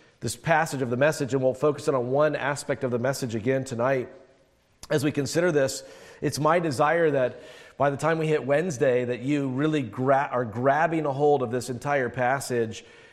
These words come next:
And as we conclude, that maybe, let's say, Thursday or Friday, you get cut,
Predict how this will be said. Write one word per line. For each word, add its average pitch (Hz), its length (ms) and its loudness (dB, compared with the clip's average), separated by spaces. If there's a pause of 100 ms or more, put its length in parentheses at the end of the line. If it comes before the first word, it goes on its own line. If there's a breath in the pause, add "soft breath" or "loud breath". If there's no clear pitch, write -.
And 117 120 -4
as 123 120 -4
we 127 100 -2
conclude, 143 640 0
that 123 160 -2
maybe, 160 340 0
let's 143 160 -2
say, 143 160 2
Thursday 147 440 -2
or 127 80 -2
Friday, 139 680 0
you 139 140 0
get 135 260 -4
cut, - 580 -2